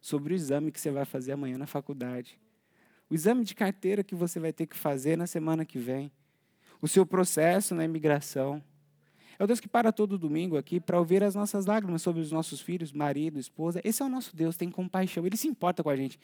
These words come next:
E fala a verdade, isso não é bom? É tão bom saber que Deus nos escuta. É tão bom ter essa sensação que estamos sentados no colo do Pai e Ele tá nos ouvindo.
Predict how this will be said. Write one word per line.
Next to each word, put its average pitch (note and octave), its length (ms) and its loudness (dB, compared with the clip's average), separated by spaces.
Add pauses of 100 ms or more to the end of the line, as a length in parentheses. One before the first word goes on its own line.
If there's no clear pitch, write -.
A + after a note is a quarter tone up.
(300)
E - 40 -10
fala F#3 160 4
a - 20 2
verdade, D3+ 320 2
isso C#3+ 140 -10
não C#3+ 100 -4
é C3 60 -4
bom? C#3 240 0 (1500)
É F#3+ 140 -2
tão A3+ 260 6
bom E3+ 180 0
saber D#3 260 2
que D#3 100 0
Deus C#3+ 160 0
nos C3+ 100 -2
escuta. C#3+ 420 -4 (400)
É D3 80 -8
tão A3+ 180 4
bom B3 140 4
ter A#3 140 6
essa A3 240 6
sensação F#3+ 400 0
que F#3 80 -4
estamos F#3+ 240 0
sentados F#3 440 2
no F#3+ 100 0
colo G3 260 6
do F3 80 -2
Pai F#3 220 2
e - 20 8
Ele F#3 120 8
tá F#3 120 0
nos F3+ 180 -4
ouvindo. D3 400 -2